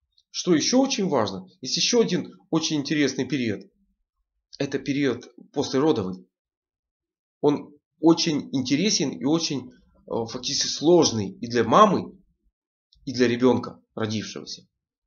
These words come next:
Почему? Потому что ранний послеродовый период очень сложен, потому что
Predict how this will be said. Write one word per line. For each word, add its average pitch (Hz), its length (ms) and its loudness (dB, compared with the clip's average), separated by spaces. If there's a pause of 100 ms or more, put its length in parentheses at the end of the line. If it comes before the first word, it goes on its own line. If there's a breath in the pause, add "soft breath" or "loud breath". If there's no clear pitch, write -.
(140)
Почему? 165 260 -2
Потому 127 240 0
что 113 160 -2 (240)
ранний 196 360 4
послеродовый 185 600 2
период 175 360 0
очень 131 320 0
сложен, 131 420 -2
потому 123 240 -4
что 123 140 -6